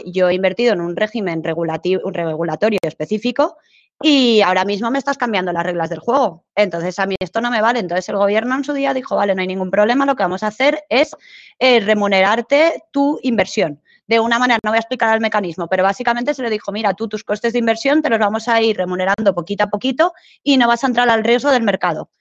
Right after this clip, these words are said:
Siempre vas a recuperar cada mes tanto, entonces tú el riesgo del mercado te olvidas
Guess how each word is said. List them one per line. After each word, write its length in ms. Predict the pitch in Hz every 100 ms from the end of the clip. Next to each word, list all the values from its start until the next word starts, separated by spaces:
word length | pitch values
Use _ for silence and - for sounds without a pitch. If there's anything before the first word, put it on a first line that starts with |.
| _
Siempre 300 | - 226 233
vas 160 | 240 240
a 60 | 233
recuperar 440 | 233 233 202 208
cada 200 | 180 175
mes 200 | 208 208
tanto, 280 | 233 269 320
entonces 320 | 294 233 -
tú 100 | 240
el 100 | 214
riesgo 300 | 196 208 220
del 80 | 220
mercado 420 | 220 214 208 170
te 120 | 165
olvidas 460 | 170 226 277 349